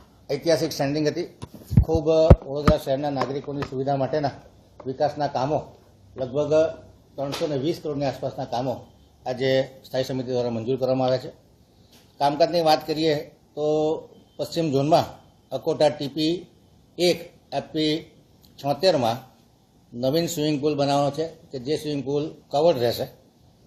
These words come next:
બાર પોઇન્ટ સાડત્રીસ કરોડના ખર્ચે સાઠ ટકા વધુના ભાવથી આ સ્વિમિંગ પુલ બનાવવાની મંજૂરી આપવામાં આવી છે. લગભગ વિસ્તારની ચાર લાખ વસ્તીના સ્વિમિંગ પુલથી ફાયદો થશે. એવી જ રીતે દક્ષિણ ઝોનમાં માંજલપુર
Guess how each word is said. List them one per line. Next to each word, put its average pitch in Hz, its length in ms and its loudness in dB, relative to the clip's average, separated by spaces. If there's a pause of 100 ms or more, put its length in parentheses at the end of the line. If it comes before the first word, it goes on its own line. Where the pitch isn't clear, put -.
બાર 131 260 6 (120)
પોઇન્ટ 156 260 0
સાડત્રીસ 139 500 -2
કરોડના - 960 -4
ખર્ચે 139 380 -2
સાઠ 143 320 0
ટકા 151 280 4 (160)
વધુના 143 320 0
ભાવથી 131 420 0 (400)
આ - 80 -4
સ્વિમિંગ 147 320 -4
પુલ 151 160 0 (220)
બનાવવાની 143 380 2
મંજૂરી 135 340 2
આપવામાં 143 320 2
આવી 147 100 2
છે. 160 120 -4 (520)
લગભગ 139 360 0
વિસ્તારની 143 340 -2
ચાર 147 260 2
લાખ 147 220 4
વસ્તીના 139 640 -2
સ્વિમિંગ 139 260 -6
પુલથી 143 180 0
ફાયદો 131 260 0
થશે. 143 280 -2 (140)
એવી 135 180 0
જ 156 80 -4
રીતે 160 240 0
દક્ષિણ 143 340 -2
ઝોનમાં 147 320 2 (500)
માંજલપુર 139 580 2